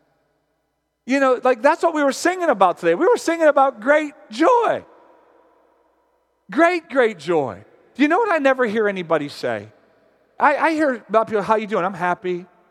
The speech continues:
Or maybe, "I'm unhappy about something that happened." But do you know what a word, I, I've been racking my brain. I can never remember anybody looking at me and saying, "I'm very unjoyful today."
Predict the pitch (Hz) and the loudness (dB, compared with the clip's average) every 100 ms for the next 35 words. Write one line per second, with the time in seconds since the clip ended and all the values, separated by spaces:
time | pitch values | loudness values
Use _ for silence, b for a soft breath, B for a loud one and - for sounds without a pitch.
0 | _ - 196 180 160 170 170 160 156 156 | _ -6 -4 -2 0 0 0 -2 -2 -4
1 | - 165 156 151 143 165 156 156 147 139 | -4 -6 -4 -4 -4 -8 -10 -12 -12 -8
2 | 147 147 147 143 - _ _ - 208 240 | -8 -6 -10 -12 -18 _ _ -12 -6 -2
3 | 311 440 403 - 220 226 226 208 196 240 | -2 -2 -2 -2 -2 0 -2 -2 -2 -2
4 | 202 - 247 359 226 202 202 247 226 240 | -4 -2 -2 -2 0 0 0 -2 -2 -2
5 | 269 220 151 185 254 254 202 202 233 262 | -4 -4 -6 -6 -6 -6 -2 -2 -2 -6
6 | 240 220 160 170 175 214 202 185 196 202 | -2 -2 -2 -6 -6 -6 -6 -4 -6 -8
7 | 165 143 139 160 139 127 _ B B 175 | -12 -10 -8 -4 -6 -8 _ B B -2
8 | 185 180 226 220 - 180 185 170 147 170 | 0 0 0 -2 -4 -2 -2 -4 -2 -2
9 | 156 - 120 - 104 92 | -2 -6 -10 -10 -12 -12